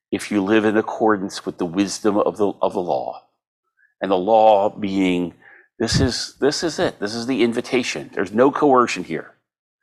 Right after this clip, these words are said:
Absolute no coercion in the covenant. It is pure choice. And the God of the covenant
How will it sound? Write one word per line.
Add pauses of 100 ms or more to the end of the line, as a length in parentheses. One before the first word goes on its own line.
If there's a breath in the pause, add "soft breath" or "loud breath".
(300 soft breath)
Absolute
no
coercion
in
the
covenant. (960 soft breath)
It
is
pure
choice. (1000)
And (280 loud breath)
the
God
of
the
covenant